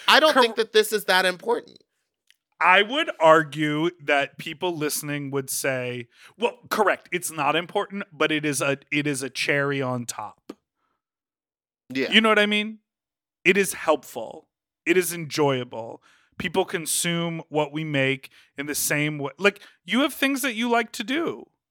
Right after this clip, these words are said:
Speaker 2: I'm trying to check myself more often and
Speaker 1: Before
Speaker 2: be like,
Speaker 1: you wreck yourself?
Speaker 2: G-, truly, literally, hello, a hundred percent right. Like,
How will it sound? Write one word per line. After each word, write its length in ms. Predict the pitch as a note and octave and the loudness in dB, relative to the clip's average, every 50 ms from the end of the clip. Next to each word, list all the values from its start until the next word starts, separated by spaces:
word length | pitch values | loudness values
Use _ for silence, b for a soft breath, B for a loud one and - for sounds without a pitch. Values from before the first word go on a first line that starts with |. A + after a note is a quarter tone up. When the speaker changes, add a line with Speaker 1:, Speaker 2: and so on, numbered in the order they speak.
| _ _ _ _ _ _ _ _ _ - | _ _ _ _ _ _ _ _ _ -2
Speaker 2:
I'm 240 | C3+ C#3 D3+ D#3 D3+ | 0 0 0 0 -4
trying 460 | - - - D#3+ D#3 D#3 D#3 D#3 D3+ C#3 | -8 -4 -2 0 2 2 0 0 -4 -8
to 540 | - - C#3+ C#3 C3+ C3 C3 B2 B2 B2+ - _ _ _ _ _ - | -8 -6 -6 -4 -4 -4 -6 -6 -8 -12 -14 _ _ _ _ _ -8
check 380 | - - - F3 D#3+ D3+ - - | -4 0 4 4 4 4 2 -2
myself 760 | D3+ C#3+ C3+ C3+ - - - D3 C3+ C3 B2 - - - _ _ | -4 -4 -4 -2 -4 -4 -2 -2 -2 -2 -4 -8 -14 -20 _ _
more 340 | C#3 C#3+ C#3 C#3 C#3+ C#3+ C#3+ C3+ | -14 -4 0 4 4 4 4 4
often 420 | C3 B2 C3 - - D3 C3 B2+ | 4 2 2 0 0 -6 -4 -2
and 100 | B2+ C3+ | -4 -4
Speaker 1:
Before 160 | B2 B2+ C3+ | -2 0 0
Speaker 2:
be 40 | C3 | 0
like, 60 | B2 A#2+ | 0 0
Speaker 1:
you 60 | A#2 | 2
wreck 240 | A#2+ A#2+ C3 - - | 2 2 2 0 0
yourself? 540 | C3+ C3+ C3+ - - C#3 C#3 C#3+ D3 - _ _ _ _ _ - C#3 | -4 -4 -4 -2 -2 -2 -2 -2 -6 -10 _ _ _ _ _ -20 -20
Speaker 2:
G-, 100 | - - _ - | -20 -18 _ -4
truly, 520 | - - A#3 D4 D#4 - B2+ A#2 - - _ - | 0 2 4 4 2 2 -2 -6 -12 -18 _ -14
literally, 680 | D3 D#3+ F3 F#3 G3 A3+ A3+ A3 A3 A3 G#3+ G#3 G3+ - | -6 2 4 4 6 6 4 4 2 0 -2 -4 -4 -6
hello, 720 | - - E3 D#3+ E3 D#3 E3 D#3+ D#3 C3 A2+ G#2+ A2+ A#2 - - | -2 4 4 4 4 4 4 4 2 2 0 -6 -12 -14 -8 -6
a 60 | C3 | -6
hundred 280 | B2 B2 E3 E3 E3+ F3 | -2 2 2 2 2 0
percent 380 | - - D#3 - - C#3+ B2+ C3+ | -4 -4 -6 -4 -2 -4 -4 -2
right. 240 | C3 B2 A#2+ A#2+ | -4 -4 -4 0
Like, 160 | C#3 D#3 C#3+ | 0 0 0